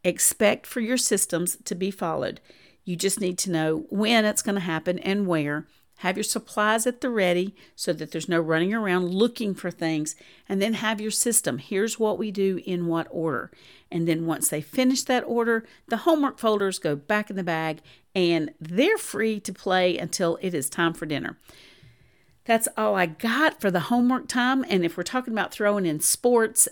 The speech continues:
and schedules where we're running around crazy, I will give you a bonus tip on that. And that would be divide and conquer when you can, accept help, ride share with other moms.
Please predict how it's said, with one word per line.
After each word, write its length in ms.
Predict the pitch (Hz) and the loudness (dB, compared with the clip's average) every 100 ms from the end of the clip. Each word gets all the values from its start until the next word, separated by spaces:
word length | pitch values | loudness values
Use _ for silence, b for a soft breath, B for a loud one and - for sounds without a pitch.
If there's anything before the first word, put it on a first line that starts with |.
| - | -2
and 320 | 160 156 156 - | -4 -2 -4 -4
schedules 580 | - - 214 214 196 180 | 0 4 4 4 2 4
where 140 | 165 | 2
we're 80 | 160 | 2
running 360 | 160 175 185 | 4 4 4
around 280 | 175 165 160 | 2 2 0
crazy, 520 | - 208 214 214 214 - | 0 2 2 2 -2 -2
I 20 | |
will 160 | 170 185 | -2 0
give 180 | 190 | 0
you 100 | 175 | 2
a 20 | 156 | 2
bonus 400 | 165 175 196 - | 4 4 2 -2
tip 200 | 190 - | -2 0
on 180 | 156 | 0
that. 260 | 151 160 311 - - | 2 2 0 -4 -2
And 160 | 185 | 0
that 220 | 180 180 214 | 2 2 2
would 100 | 180 | 2
be 140 | 180 | 2
divide 320 | 170 170 175 | 2 4 4
and 100 | 214 | 4
conquer 340 | - 226 233 214 | 0 -2 0 0
when 200 | 214 196 | 0 0
you 60 | |
can, 440 | 190 190 170 180 - _ _ | -2 -2 0 0 -4 _ _
accept 460 | 170 - 185 180 - | -2 2 2 2 0
help, 320 | 196 190 - | 2 2 0
ride 320 | 170 180 196 | 0 2 2
share 320 | - - 214 | 0 0 0
with 160 | 247 196 | 2 2
other 300 | - 175 202 | 2 2 2
moms. 480 | 202 170 156 196 - | 0 0 0 -2 -6